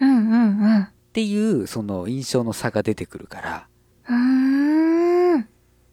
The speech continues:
Speaker 2: 歌い始めとか、アクセントの前後のズレ。
Speaker 1: うん。
Speaker 2: これを意識すると、まあ、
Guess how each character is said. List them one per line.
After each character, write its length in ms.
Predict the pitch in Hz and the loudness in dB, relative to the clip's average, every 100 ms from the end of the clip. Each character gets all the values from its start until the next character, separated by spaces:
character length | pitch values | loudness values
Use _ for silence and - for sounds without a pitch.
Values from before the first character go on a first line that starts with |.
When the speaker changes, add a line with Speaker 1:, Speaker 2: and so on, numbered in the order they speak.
| _ _ - | _ _ -14
Speaker 2:
歌 360 | 117 - 160 | -14 -6 -2
い 160 | 170 170 | -2 -4
始 540 | - - 127 120 131 127 | -8 -6 -6 -4 -8 -6
め 240 | 127 - | -8 -8
と 100 | - - | -10 -6
か、 280 | 95 - - _ _ _ _ - | -8 -8 -18 _ _ _ _ -10
ア 140 | 127 | -10
ク 140 | - | -10
セ 220 | - 139 98 | -6 -4 -4
ン 120 | 87 | -8
ト 220 | - 82 | -12 -8
の 280 | 120 127 - | -4 -4 -4
前 280 | 113 123 117 | -4 -4 -6
後 160 | - 104 | -8 -6
の 160 | 107 | -6
ズ 240 | 92 104 101 | -6 -10 -10
レ。 180 | 90 - _ _ _ _ _ | -10 -18 _ _ _ _ _
Speaker 1:
う 60 | 262 | 0
ん。 240 | 220 214 _ _ _ _ | 2 -2 _ _ _ _
Speaker 2:
こ 160 | - 170 | -2 2
れ 80 | 170 | 4
を 120 | 165 | 2
意 80 | 165 | 0
識 220 | - 147 | -6 -12
す 180 | - 143 | -6 -4
る 100 | 139 | -4
と、 380 | - 220 185 - _ _ | -2 0 0 -4 _ _
ま 300 | 156 139 | -2 -2
あ、 40 | 87 | -2